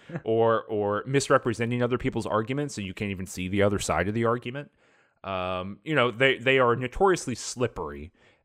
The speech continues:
Speaker 2: And so, um, you know, he tries to represent them as best as possible, but also takes them as, like, you know, straight statements, it seems like, for the most part.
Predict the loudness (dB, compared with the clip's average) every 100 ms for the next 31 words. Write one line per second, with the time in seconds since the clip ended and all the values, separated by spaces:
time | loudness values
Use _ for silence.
0 | -6 -4 -4 -4 0 2 2 0 -2 0
1 | 0 2 0 -4 -10 -12 -10 -8 -6 -4
2 | -2 6 6 6 4 0 0 0 -4 -4
3 | -6 -4 -4 -4 0 2 2 0 0 4
4 | 2 2 -2 -2 -2 -4 -2 -2 0 -4
5 | -4 -2 -4 -4 -12 _ _ _ -10 -6
6 | -4 -6 _ _ -12 0 2 2 -2 -4
7 | -6 -10 -18 -18 -16 -14 -12 -10 -10 -8
8 | -10 -12 -12 -10 -10